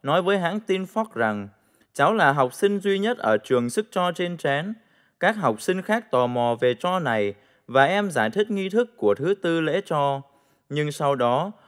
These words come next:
cô Moana Patterson, giáo viên của em đã đối chất với em về dấu tro và nói với em là nó không phù hợp và em cần phải tẩy sạch đi."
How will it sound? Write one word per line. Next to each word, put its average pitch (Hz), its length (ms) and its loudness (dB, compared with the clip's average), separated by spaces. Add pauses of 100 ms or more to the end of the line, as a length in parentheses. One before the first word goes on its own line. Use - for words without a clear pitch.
(160)
cô 170 180 2
Moana 170 680 2 (100)
Patterson, 156 720 -2 (300)
giáo 160 240 2
viên 196 240 0
của 113 180 2
em 180 300 -2
đã 180 140 0
đối 170 200 -2
chất 226 280 -4
với 185 240 0
em 180 240 -4
về 113 200 2
dấu 117 220 0
tro 151 420 -2 (380)
và 131 240 4
nói 139 240 0
với 175 200 2
em 202 240 -2
là 120 200 4
nó 127 200 0
không 202 260 -2
phù 117 260 -2
hợp 110 220 2 (100)
và 113 120 0
em 170 240 -4
cần 110 240 0
phải 101 240 -4
tẩy 98 240 -2
sạch 113 260 -6
đi." 151 340 -6